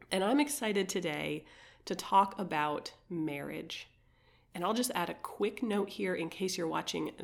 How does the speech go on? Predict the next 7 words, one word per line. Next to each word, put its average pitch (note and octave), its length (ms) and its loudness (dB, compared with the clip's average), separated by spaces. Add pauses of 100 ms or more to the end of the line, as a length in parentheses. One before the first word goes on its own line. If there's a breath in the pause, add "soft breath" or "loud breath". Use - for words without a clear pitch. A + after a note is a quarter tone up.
(120)
the D3+ 120 -6
video. E3 640 -2 (500 loud breath)
<laughs> - 380 -10
I G3+ 160 2
am F#3+ 200 4
recording A3+ 480 2
this F#3+ 220 2